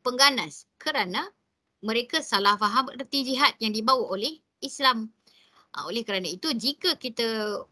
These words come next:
membuat satu platform dialog, saya percaya konflik akan mampu kita bendung. Dalam pada itu, uh, asas kepada dialog, tidak kira dialog kehidupan, dialog tamadun, dialog,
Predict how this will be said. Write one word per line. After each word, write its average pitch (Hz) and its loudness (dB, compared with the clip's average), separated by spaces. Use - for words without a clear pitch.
membuat 196 2
satu 269 -2
platform 233 0
dialog, 226 -2
saya 277 0
percaya 196 -6
konflik 254 4
akan 247 -4
mampu 240 4
kita 185 -8
bendung. 185 -2
Dalam 285 2
pada 226 0
itu, 220 -6
uh, - -4
asas 262 2
kepada 202 -4
dialog, 180 -2
tidak 170 -10
kira 185 -6
dialog 160 -10
kehidupan, 165 -12
dialog 151 -14
tamadun, 165 -4
dialog, 147 -8